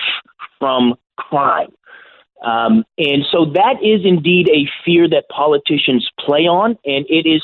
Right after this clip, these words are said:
something that we, the people, are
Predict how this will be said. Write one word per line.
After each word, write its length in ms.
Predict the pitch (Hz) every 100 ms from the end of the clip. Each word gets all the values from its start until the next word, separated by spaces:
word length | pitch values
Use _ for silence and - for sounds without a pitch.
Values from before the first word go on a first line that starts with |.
| -
something 360 | 160 160 156 151
that 380 | 151 - 117 117
we, 480 | 180 190 190 190 - _ -
the 100 | 143
people, 720 | - 240 262 160 156 156 151 _ -
are 160 | 135